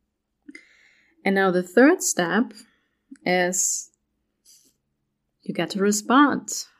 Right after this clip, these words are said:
So allow yourself to let life show you some things that come your way, which could be, I'm gonna give you some examples. I mean, it could be a friend asking you, like,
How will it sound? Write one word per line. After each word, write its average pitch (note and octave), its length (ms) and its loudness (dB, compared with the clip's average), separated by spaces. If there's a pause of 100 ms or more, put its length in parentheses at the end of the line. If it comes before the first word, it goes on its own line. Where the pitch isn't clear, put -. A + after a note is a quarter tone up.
(140)
So F#3+ 640 4
allow G#3 300 6
yourself A#3 500 4 (120)
to G3 380 2 (480)
let A3 300 2
life F#3+ 320 2
show G3+ 240 2
you F#3+ 120 0
some F3+ 260 -4
things G#3+ 380 0
that F3 140 -6
come F#3 220 -4
your F3 140 -6
way, F#3 440 0
which F3+ 380 -4
could F#3+ 180 -2
be, F3+ 520 -2
I'm F3 220 -6
gonna D#3+ 180 -8
give E3 180 -12
you D#3+ 80 -10
some D#3+ 180 -12
examples. F3 640 -8
I E3 60 -8
mean, E3+ 140 -8
it F3 100 -10
could G#3+ 140 -6
be G3 80 -4
a F#3+ 80 -4
friend F#3 340 -4
asking F#3 420 -6
you, F3 60 -8
like, E3+ 220 -10